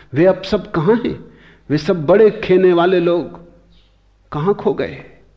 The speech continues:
शमशान और कब्रों में उनकी रूहें झिड़कियां झेल रही हैं। अब वे अपने लिए ही पछता रहे हैं कि उन्होंने जीवन व्यर्थ खोया।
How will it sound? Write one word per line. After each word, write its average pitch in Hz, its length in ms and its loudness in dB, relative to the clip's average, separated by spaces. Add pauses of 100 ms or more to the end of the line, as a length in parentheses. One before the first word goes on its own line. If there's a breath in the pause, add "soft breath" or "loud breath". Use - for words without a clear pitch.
(760)
शमशान 127 640 -2
और 113 260 -8
कब्रों 113 260 -2
में 113 140 -2
उनकी 113 320 -4
रूहें 107 380 -6 (520 soft breath)
झिड़कियां 101 560 -6
झेल 104 260 -8
रही - 220 -12
हैं। - 200 -20 (680 loud breath)
अब 120 80 -6
वे 123 280 -4
अपने 117 340 -4
लिए 113 200 0
ही 107 160 -2
पछता - 500 -10
रहे 110 160 -8
हैं 113 180 -8
कि 104 100 -12
उन्होंने 104 260 -6
जीवन 107 360 -10
व्यर्थ 101 380 -10
खोया। - 420 -14